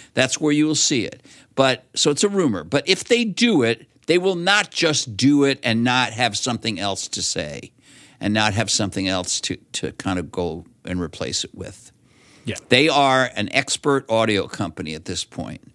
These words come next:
Speaker 1: and they weren't shabby before they bought Beats, but now they're an expert audio company.
Speaker 2: Right. I'm sure our listeners have many things to say about Beats,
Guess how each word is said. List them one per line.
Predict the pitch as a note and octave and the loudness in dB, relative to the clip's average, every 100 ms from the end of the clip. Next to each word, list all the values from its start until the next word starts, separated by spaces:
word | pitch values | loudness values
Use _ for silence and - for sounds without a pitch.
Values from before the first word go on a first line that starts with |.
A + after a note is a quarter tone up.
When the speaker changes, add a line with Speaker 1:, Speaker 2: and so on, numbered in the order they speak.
| - | -4
Speaker 1:
and | G#2 | 0
they | B2 | 2
weren't | C#3 E3+ D#3+ - | 2 2 0 -2
shabby | - C3 C3 A#2+ G2 | 0 4 4 2 -2
before | F2+ F#2+ - B2+ G#2+ - - _ _ _ - | -6 -8 -2 -2 -2 -4 -14 _ _ _ -8
they | F#2 | -6
bought | F2 F2 E2+ | -2 -4 -4
Beats, | - D#2 - - - | -10 -10 -8 -8 -8
but | - - - | -8 -10 0
now | B2 A2+ | 0 2
they're | G2+ | -2
an | F#2+ - | -4 -4
expert | F#2+ - - F#2+ E2+ | -6 -6 -6 -6 -6
audio | D#2+ E2 E2+ D2 | -6 -8 -8 -10
company. | - - - - - - - | -16 -18 -18 -18 -20 -20 -14
Speaker 2:
Right. | A#2 F2 _ _ - | -12 -12 _ _ -16
I'm | - - E3 | -8 0 0
sure | D#3+ F3+ | 2 4
our | D3+ | 4
listeners | C3 - G#2+ G#2+ | 2 -2 -4 -2
have | G2 | -2
many | G#2 G2 | -2 -2
things | F#2 F#2 G2 | -4 -8 -8
to | G2+ | -8
say | F#2 | -6
about | F2+ F2 | -6 -8
Beats, | D#2+ D2 - | -12 -10 -12